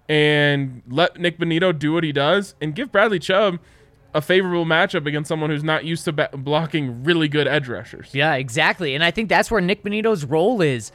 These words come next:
Speaker 2: the, the, in this defense, is being able to capitalize on that. Obviously, anytime Randy Gregory,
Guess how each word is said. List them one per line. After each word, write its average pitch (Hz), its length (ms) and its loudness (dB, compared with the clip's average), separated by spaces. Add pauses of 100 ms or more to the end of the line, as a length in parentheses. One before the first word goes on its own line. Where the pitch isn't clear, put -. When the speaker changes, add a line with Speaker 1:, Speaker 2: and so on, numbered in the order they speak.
(220)
Speaker 2:
the, 156 220 2
the, 139 220 -4
in 156 120 -2
this 160 240 0
defense, 160 560 -2
is 156 280 -4
being 170 260 0
able 160 180 -4
to 156 80 -4
capitalize 165 560 2
on 165 120 0
that. 165 200 2
Obviously, 156 400 0
anytime 143 400 -2
Randy 135 220 -2
Gregory, 127 500 -4